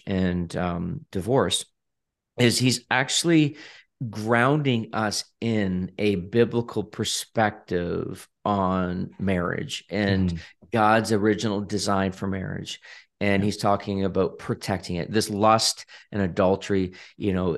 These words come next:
Speaker 1: it, you've heard that it is said, you know, "Do not commit adultery." But even if you look at a woman with lustful intent, you've
Speaker 2: Yeah.
Speaker 1: committed adultery with her in your heart.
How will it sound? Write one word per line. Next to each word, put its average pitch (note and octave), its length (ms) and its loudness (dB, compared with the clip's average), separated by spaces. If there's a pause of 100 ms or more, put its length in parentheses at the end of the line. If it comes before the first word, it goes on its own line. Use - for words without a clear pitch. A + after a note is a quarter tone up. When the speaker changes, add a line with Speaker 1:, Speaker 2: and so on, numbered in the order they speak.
Speaker 1:
it, - 140 2
you've A#2 220 4
heard D3+ 320 4
that C#3+ 140 6
it B2+ 140 4
is B2 160 2
said, G2 460 2 (280)
you G#2+ 100 -4
know, F#2+ 100 0
"Do G#2 300 0
not A#2+ 220 2
commit A2 220 0
adultery." G2 640 2
But G2 260 0
even C3 240 2
if B2+ 100 -4
you A2 120 0
look A#2+ 280 0
at G#2+ 120 0
a G#2 100 0
woman G2+ 320 -2
with F#2 160 -12
lustful G2 500 0
intent, F#2+ 420 -2 (200)
you've A2 220 4
Speaker 2:
Yeah. F#2+ 80 2
Speaker 1:
committed G#2 260 6
adultery G#2 640 2
with F#2+ 180 0
her G2+ 220 2
in F#2 80 0
your F2+ 120 -4
heart. - 380 -2